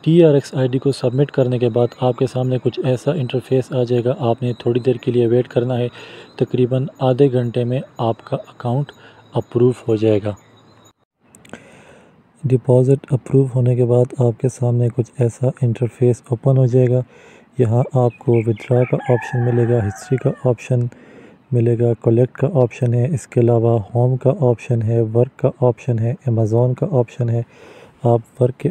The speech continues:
ऑप्शन को टैप करेंगे तो यहाँ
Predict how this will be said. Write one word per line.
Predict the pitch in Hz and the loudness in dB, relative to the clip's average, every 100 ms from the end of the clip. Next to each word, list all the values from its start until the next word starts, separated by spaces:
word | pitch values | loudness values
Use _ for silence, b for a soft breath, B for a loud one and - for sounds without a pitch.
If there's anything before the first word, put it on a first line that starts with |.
| 127 | 0
ऑप्शन | 120 - 123 120 | -2 -2 -6 -4
को | 127 120 | -4 -4
टैप | - 117 123 - | -2 -2 -2 -2
करेंगे | 123 123 120 117 b b b b b b b _ _ - | 0 2 0 -2 b b b b b b b _ _ -6
तो | 120 117 117 123 _ _ _ _ _ _ _ - - - 807 831 880 807 762 740 740 784 784 - - - - _ _ - | 0 2 2 -2 _ _ _ _ _ _ _ -20 -20 -16 -14 -14 -14 -14 -16 -18 -20 -20 -20 -20 -20 -20 -20 _ _ -4
यहाँ | 123 110 123 | 0 2 0